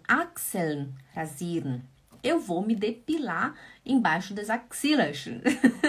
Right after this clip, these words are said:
Ah, Lilian, eu vi você entrando, Lilian.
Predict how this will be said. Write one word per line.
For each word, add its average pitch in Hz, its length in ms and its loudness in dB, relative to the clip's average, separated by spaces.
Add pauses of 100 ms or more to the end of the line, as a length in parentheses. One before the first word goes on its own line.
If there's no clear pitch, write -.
(2500)
Ah, 359 320 8
Lilian, 311 580 6
eu 254 180 4
vi 311 140 6
você 311 400 0
entrando, 320 600 4
Lilian. 277 640 4